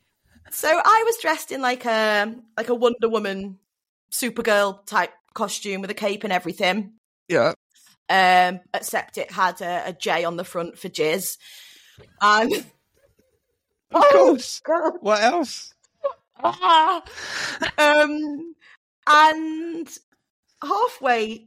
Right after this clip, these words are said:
Speaker 1: through the sketch, um, we, we had a prop, which was a, a ring binder that said the word "comedy for beginners" on the front of it,
Speaker 2: Mm-hmm.
Speaker 1: which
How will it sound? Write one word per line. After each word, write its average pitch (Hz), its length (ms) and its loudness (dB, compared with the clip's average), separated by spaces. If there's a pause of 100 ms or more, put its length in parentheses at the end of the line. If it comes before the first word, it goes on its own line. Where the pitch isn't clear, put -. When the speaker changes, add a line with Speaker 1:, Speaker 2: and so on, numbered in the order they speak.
(140)
Speaker 1:
through 220 180 -12
the 190 80 -16
sketch, - 920 -6 (680)
um, 196 800 0
we, 240 220 -8
we 269 120 -8
had 320 200 2
a 320 60 -4
prop, 302 680 -2 (420)
which - 340 -4
was 214 460 -6
a, 190 580 0
a 190 140 -2
ring 269 300 -2
binder 185 680 -2 (460)
that - 180 -2
said 202 300 -2
the 190 80 -6
word 180 420 -4
"comedy 240 540 -2
for - 180 -14
beginners" 185 960 -6
on 180 160 -6
the 180 60 -8
front 285 360 -2
of 185 120 -6
it, 185 420 -2 (220)
Speaker 2:
Mm-hmm. 107 180 0
Speaker 1:
which - 260 0